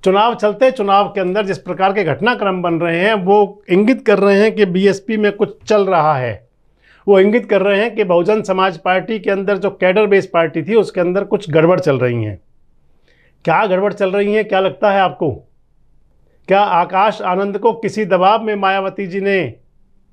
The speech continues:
बेताकत किया है, उनकी ताकत छीन ली है? आपको क्या लगता है कि क्या वाकई आकाश आनंद परिपक्व नहीं है? जो बहन जी ने कहा है कि वो जब परिपक्व हो जाएंगे तो उनको विरासत दी जाएगी।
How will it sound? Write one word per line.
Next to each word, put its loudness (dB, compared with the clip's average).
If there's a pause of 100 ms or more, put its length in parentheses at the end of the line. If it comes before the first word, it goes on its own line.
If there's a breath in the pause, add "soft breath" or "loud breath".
(840)
बेताकत 0
किया 0
है, 0
उनकी -4
ताकत -2
छीन -2
ली -4
है? -8 (640 soft breath)
आपको 0
क्या -2
लगता 0
है -4 (240)
कि 0
क्या 0
वाकई 0
आकाश 0
आनंद -2 (120)
परिपक्व -2
नहीं -2
है? -2
जो -2
बहन -2
जी -2
ने -2
कहा 0
है 0
कि -2
वो 0
जब 0
परिपक्व 0
हो -2
जाएंगे -2
तो -2
उनको 0
विरासत -2
दी -4
जाएगी। -4